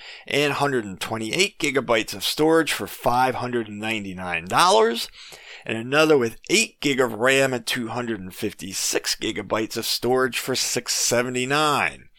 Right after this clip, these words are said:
If I were to buy a smartphone, I'd snap this up in a second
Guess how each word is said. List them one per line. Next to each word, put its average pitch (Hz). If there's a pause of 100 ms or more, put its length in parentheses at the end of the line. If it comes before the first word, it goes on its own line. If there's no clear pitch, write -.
(560)
If -
I 95
were 113
to -
buy 127
a 139
smartphone, 160 (100)
I'd 135
snap 131
this -
up -
in 147
a 151
second 135